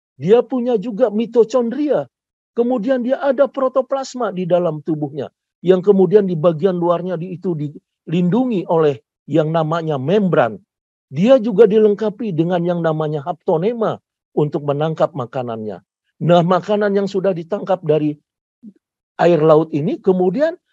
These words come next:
di dalam mitokondria itu ada suatu tempat yang disebut sebagai aparat Golgi, di mana fungsi aparat Golgi ini merupakan sebagai dapur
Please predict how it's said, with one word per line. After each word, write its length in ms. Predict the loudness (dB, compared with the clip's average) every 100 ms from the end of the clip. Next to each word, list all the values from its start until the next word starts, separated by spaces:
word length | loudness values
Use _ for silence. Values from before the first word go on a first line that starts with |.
| _ _
di 140 | -4 2
dalam 380 | 4 4 2
mitokondria 720 | 0 0 0 2 -2 0 -2 -2
itu 320 | -4 -6 -6 _ _ _ -6
ada 400 | -4 0 0 -2 _ _ _
suatu 560 | -10 -4 -4 -4 -8 -8
tempat 540 | -8 -8 0 2 2 -2
yang 240 | -2 0
disebut 400 | -2 -4 -2 -2
sebagai 420 | -6 -4 -2 0 -2
aparat 420 | -4 -4 -2 -2 -2
Golgi, 420 | -4 -4 -8 -14 _ _ _ _ -6
di 160 | -4
mana 380 | 0 0 -2 -4
fungsi 340 | -4 -4 -4 -2
aparat 460 | 0 2 2 2
Golgi 460 | 2 0 0 -4 -6
ini 240 | -4 -6 -8 _ _ _ 0
merupakan 640 | 4 4 2 -2 0 -4
sebagai 540 | -2 0 2 4 4 4
dapur 680 | 2 -2 _ 2 2 2